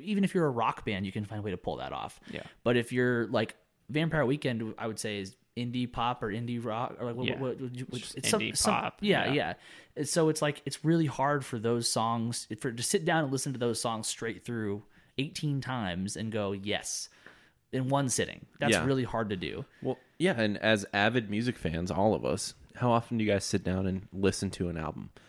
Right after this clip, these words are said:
Speaker 3: No, I'm not talking about, like, during a workout or during a drive.
Speaker 1: Yeah.
Speaker 3: But sit down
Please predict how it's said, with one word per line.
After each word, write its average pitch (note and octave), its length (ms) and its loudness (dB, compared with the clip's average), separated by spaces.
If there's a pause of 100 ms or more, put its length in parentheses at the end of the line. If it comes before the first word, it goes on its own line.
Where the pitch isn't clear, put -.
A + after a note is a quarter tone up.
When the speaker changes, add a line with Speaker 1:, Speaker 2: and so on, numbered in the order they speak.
(240)
Speaker 3:
No, G#2 120 6
I'm B2+ 140 8
not C3 140 8
talking B2+ 100 4
about, A2+ 220 6
like, G2 240 2
during G2+ 260 4
a A#2+ 60 6
workout C3 480 2
or E2 80 -2
during F#2+ 280 0
a G#2 40 2
drive. G2+ 540 2
Speaker 1:
Yeah. G#2+ 440 -2
Speaker 3:
But G2+ 160 4
sit - 260 4
down F#2 420 4